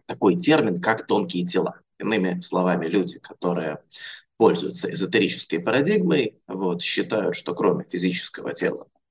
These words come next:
наблюдаемого обычными органами чувств, у человека существует ещё набор,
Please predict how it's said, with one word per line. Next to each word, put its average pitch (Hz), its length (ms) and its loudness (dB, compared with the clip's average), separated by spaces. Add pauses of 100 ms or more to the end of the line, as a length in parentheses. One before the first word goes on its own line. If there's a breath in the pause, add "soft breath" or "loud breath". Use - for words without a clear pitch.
наблюдаемого 90 840 -2
обычными - 580 -2
органами - 440 -2
чувств, - 340 0
у - 20 -12
человека 175 640 0 (260 loud breath)
существует 113 920 -2
ещё - 540 2 (520)
набор, 87 580 0